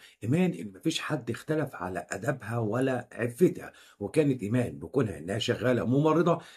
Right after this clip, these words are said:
كانت بتساعد القريب والبعيد. إيمان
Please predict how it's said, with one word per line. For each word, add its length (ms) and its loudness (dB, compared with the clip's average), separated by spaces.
كانت 420 2
بتساعد 640 0
القريب 560 -2
والبعيد. 680 -2
إيمان 400 8